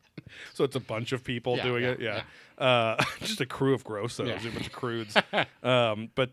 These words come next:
Speaker 1: uh,
Speaker 2: I'm the crude dude.
Speaker 1: Yeah.
Speaker 2: Wasn't that, was that Ninja Turtles?
Speaker 1: <laughs>
Speaker 2: No, the crude
Speaker 1: It sounds
Speaker 2: dude.
Speaker 1: familiar, but I don't know.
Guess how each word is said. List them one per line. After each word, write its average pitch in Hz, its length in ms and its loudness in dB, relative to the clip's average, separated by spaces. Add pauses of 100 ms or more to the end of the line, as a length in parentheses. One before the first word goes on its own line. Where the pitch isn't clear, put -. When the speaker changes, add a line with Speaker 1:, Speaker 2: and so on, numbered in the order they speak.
Speaker 1:
uh, 131 40 4 (180)
Speaker 2:
I'm 107 120 2
the 107 100 0
crude 147 440 -2
dude. 82 260 -10
Speaker 1:
Yeah. 175 160 10 (260)
Speaker 2:
Wasn't 190 280 2
that, 214 220 2 (680)
was 127 120 0
that 180 280 -2
Ninja 131 420 -4
Turtles? 147 840 -10
Speaker 1:
<laughs> - 460 -6
Speaker 2:
No, 143 220 0
the 120 140 -4
crude 131 320 2
Speaker 1:
It 143 60 -2
sounds 196 200 6
Speaker 2:
dude. 127 80 4
Speaker 1:
familiar, 143 480 4
but 117 120 -2
I 110 80 0
don't 107 140 -4
know. 101 280 -4